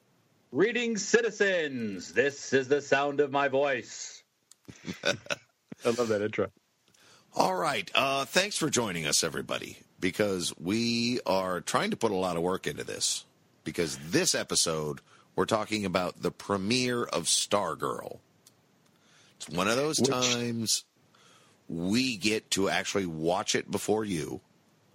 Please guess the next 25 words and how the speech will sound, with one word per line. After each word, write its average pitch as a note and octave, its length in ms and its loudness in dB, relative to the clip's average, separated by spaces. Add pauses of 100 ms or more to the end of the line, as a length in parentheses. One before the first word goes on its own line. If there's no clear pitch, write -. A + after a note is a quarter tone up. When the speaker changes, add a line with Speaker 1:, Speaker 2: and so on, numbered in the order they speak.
(640)
Speaker 2:
And, E2+ 340 0
uh, F2 400 0 (260)
let - 140 -4
me F#3+ 80 -4
just C3+ 240 0
tell A2 180 0
you, - 140 -4 (100)
you F2 200 0
should G2 260 0
be D#2 120 -4
jealous. - 540 -4 (540)
But C#3 260 2 (120)
you A2+ 240 0
can G2+ 260 -2
join G2+ 360 0
into G2 320 -2
the F2+ 100 0
worldwide G2 640 0
phenomenon, F2+ 880 0 (100)
uh, D#2 360 0 (280)
Monday, C3 680 0
May A2 500 0
nineteenth, G#2 880 -4
I B2+ 120 2
believe. C#3+ 640 -2